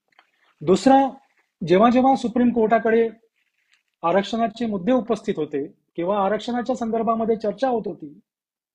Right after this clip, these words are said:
किंवा जे काही खटले, reservation in promotion असेल किंवा, अ, विद्यापीठातल्या रोस्टरच्या संदर्भातले मुद्दे असतील, जे दोनशे रोस्टरवरून तेरा point roster आलं, या सगळ्या,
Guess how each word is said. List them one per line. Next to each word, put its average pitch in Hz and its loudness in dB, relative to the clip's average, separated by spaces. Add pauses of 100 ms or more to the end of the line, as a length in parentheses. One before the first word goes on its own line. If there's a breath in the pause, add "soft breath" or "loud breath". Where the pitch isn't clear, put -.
(460)
किंवा 202 4
जे 202 4
काही 269 4
खटले, 233 2
reservation 214 -4
in 226 -8
promotion 214 -8
असेल 214 -4 (300 soft breath)
किंवा, 214 2 (540)
अ, 180 -2 (1700)
विद्यापीठातल्या 208 2 (460)
रोस्टरच्या 208 -2
संदर्भातले 214 0
मुद्दे 175 -2
असतील, 160 -4 (1200)
जे 165 -4
दोनशे 175 -2
रोस्टरवरून 208 0
तेरा 196 2
point 208 -2
roster 190 -2
आलं, 175 0 (2750)
या 160 0
सगळ्या, 208 0